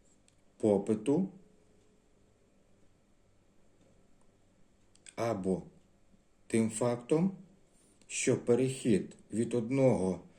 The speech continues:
виду діяльності до другого не може бути здійснений без певного перериву. Так що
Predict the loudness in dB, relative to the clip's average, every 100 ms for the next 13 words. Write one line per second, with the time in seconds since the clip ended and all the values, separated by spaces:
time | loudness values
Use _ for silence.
0 | -20 -20 -8 2 4 4 0 0 2 2
1 | 2 -2 -6 -8 -2 0 0 2 2 4
2 | 2 -2 -6 -8 -16 -4 0 2 2 0
3 | -2 -4 -6 -20 _ _ _ _ _ _
4 | _ _ _ _ -4 2 2 2 0 0
5 | -2 -12 -14 -6 -4 2 2 2 0 0
6 | 0 -2 -8 -20 _ _ _ -4 2 2
7 | 2 -2 0 0 2 -2 -4 -2 0 0
8 | 0 0 -4 -12 -20 _ _ _ _ _
9 | _ _ _ _ _ _ _ _ -20 -20
10 | _ _ _ _ _ _ -4 -4 -4 -2
11 | 2 2